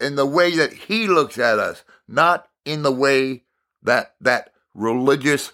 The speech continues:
mirror reflects things back to us and cause there to be a distortion. God sees us like no one else. He sees us in truth.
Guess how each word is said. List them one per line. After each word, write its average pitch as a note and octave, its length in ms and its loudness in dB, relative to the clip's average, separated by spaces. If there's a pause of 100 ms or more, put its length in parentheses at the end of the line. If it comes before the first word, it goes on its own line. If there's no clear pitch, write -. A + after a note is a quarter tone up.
mirror G#2+ 880 0 (160)
reflects - 560 -4
things G#2+ 320 -4
back - 380 -4
to A#2 240 -6
us F2 280 -8 (260)
and A2 220 -8
cause C3+ 360 2
there A#2 140 0
to G#2+ 100 -4
be A2 180 -6
a G#2+ 60 -2
distortion. A#2+ 800 -6 (680)
God B2+ 460 2
sees C3 560 -4 (120)
us A2 500 0 (1200)
like G#2 340 -2 (200)
no G2 280 0
one G#2 180 2
else. - 560 -6 (420)
He C3 280 2
sees F2+ 460 -2
us E2+ 400 -2 (1040)
in D#2+ 220 -6
truth. - 720 -4